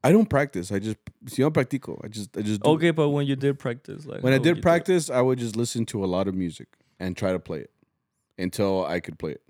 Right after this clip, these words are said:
Speaker 2: <laughs>
Speaker 1: 'Cause you know what I mean? You know, like, if you can't play it, you just try really hard.
Speaker 2: It's do or die.
Speaker 1: You practice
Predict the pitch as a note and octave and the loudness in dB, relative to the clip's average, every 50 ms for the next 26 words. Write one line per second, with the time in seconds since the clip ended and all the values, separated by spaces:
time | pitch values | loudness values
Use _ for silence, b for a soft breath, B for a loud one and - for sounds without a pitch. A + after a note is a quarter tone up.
0 | _ _ _ _ _ _ _ _ _ _ _ _ - F3 E3+ D3 C#3 C#3 - _ | _ _ _ _ _ _ _ _ _ _ _ _ 0 0 0 0 0 -4 -8 _
1 | - G#2+ G2+ - D3 D3 D#3+ F3+ G3+ G#3+ G#3 G#3+ A3+ A#3 A3+ E3+ D3 D3+ D#3+ E3 | -14 -10 -4 0 0 2 4 4 4 4 2 2 0 0 0 0 2 4 4 4
2 | C#3 D3 C#3+ C#3+ C3+ C3+ C3+ A#2+ - D3+ F3 D#3+ - - F3+ E3 - - F3 G3 | 4 4 4 4 4 4 2 2 2 0 0 2 2 0 0 0 0 0 2 4
3 | G3 F3 E3 D#3 C#3+ C#3 B2+ B2+ C#3+ C#3+ C3 - - D#3 D3 D3+ D3 D3 C#3+ C#3+ | 6 6 4 4 2 0 0 2 0 0 0 0 2 4 4 6 6 4 2 2
4 | B2 A#2+ D3 D3+ C#3 C3 B2+ B2 C3 C3 C#3 C#3 C#3+ C#3+ D3 D#3 E3 E3+ E3 D3 | 2 2 4 4 4 4 2 0 -2 -4 -4 -4 -6 -2 2 2 4 4 2 2
5 | C#3 C#3 C#3+ D3+ D#3+ D#3 D3+ - - - B2 C3+ D#3 E3+ C#3 - - C3+ C3 B2+ | 2 2 6 8 8 8 8 8 6 6 6 8 6 6 2 2 2 2 4 4
6 | C3+ - - - | 2 0 -6 -6